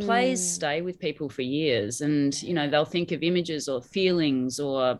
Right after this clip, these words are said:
Speaker 1: lines or, you know, and it's this subtle transformation that happens.
Speaker 2: Definitely. I was thinking actually when I was reading about, like, the Barrie Kosky, I remember seeing that, like, that's, like, twenty ye-, nearly, not quite twenty years ago, but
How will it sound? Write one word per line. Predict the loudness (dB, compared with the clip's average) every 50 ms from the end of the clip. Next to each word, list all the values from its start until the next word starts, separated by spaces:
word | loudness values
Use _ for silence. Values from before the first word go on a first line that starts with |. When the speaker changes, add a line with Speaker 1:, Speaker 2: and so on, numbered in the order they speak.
| _ _ -8
Speaker 1:
lines | -4 -2 0 0 0 0 0 0 -2 -2 -4 -4 -4 -4 -4
or, | -2 0 0 2 0
you | 0 2 0 2
know, | 2 2 2 0
and | 0 0
it's | -2 -2 -4 -6 -6 -4
this | -4 -2 0 2
subtle | 2 2 2 2 0 0 -4 -4
transformation | -4 -4 -4 -4 -4 -4 -4 -4 -2 0 -2 -2 -2 -4 -4 -4
that | -6 -6
happens. | -8 -10 -8 -8 -8 -6 -8 -6 -6 -6 -6 -6 -4 -2
Speaker 2:
Definitely. | 2 4 4 4 2 2 -2 -2 0 2 2
I | 4
was | 2 0 -2
thinking | -4 -6 -6 -4 -4 -4 -4
actually | -2 -4 -4 -4 -6 -6 -6
when | -4 -4
I | -4
was | -6 -6 -4
reading | -2 -2 -2 -2 -4 -6 -8
about, | -6 -4 -2 -2 -2 -2 -4 -8
like, | -14 -10 _ -8
the | -6
Barrie | -2 0 0 2 2 0 0
Kosky, | -2 -4 -8 -10 -8 -4 -2 0
I | 2 2
remember | 0 0 -2 -2 -2 -2 -2 -4
seeing | -4 -4 -6 -4 -4 -4 -4 -2
that, | -2 -2 -2 -4 -8 -14 _ _ _ _ _ _ -2
like, | 0 2 2 0 -2 _ _ -20 -20 -20 -20 -20 -20 _ 2
that's, | 2 2 2 2 -2 -4 -2
like, | 0 0 0 -2
twenty | -4 -4 -4 -2 0 0 0 0 0 -2
ye-, | 0 0
nearly, | 2 2 4 4 4 2 0
not | -2 -4 -6 -6 -8 -10
quite | -6 -4 -4 -4 -4
twenty | -6 -10 -8 -8 -6
years | -6 -6 -6
ago, | -4 -2 0 -2 0
but | 0 0 -2 -2 -2